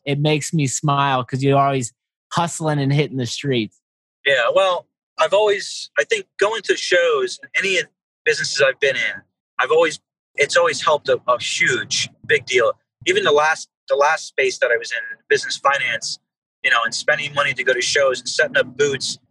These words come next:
Speaker 2: and being able to meet C E Os of companies that I would never have the opportunity or meet marketing, you know, uh, you know, uh, V Ps of, like, you know, marketing, where I'm able to put together partnerships and so on and so forth.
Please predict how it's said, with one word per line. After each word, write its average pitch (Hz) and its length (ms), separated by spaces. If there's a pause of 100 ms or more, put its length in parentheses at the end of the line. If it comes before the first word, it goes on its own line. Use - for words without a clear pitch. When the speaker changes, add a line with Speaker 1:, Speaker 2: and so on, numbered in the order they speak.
Speaker 2:
and 120 140
being 156 180
able 151 220
to 139 160 (180)
meet - 300 (1000)
C - 260
E 170 280
Os 147 360
of 123 120
companies 156 440
that 139 100
I 135 40
would 139 180
never 247 340
have 208 220
the 180 80
opportunity 160 580 (260)
or 139 80 (100)
meet 175 220 (340)
marketing, 147 540
you 143 80
know, 120 100 (200)
uh, 123 120
you 127 80
know, 104 280 (420)
uh, 98 120 (100)
V 147 200
Ps 147 280
of, 120 200 (120)
like, 113 260
you 131 100
know, 104 320 (140)
marketing, 131 640 (220)
where 120 140
I'm 117 160
able 131 260
to 127 100 (160)
put - 100 (300)
together 127 460 (300)
partnerships 147 560
and - 80
so 143 180
on 131 80
and 127 100
so 143 220
forth. 120 440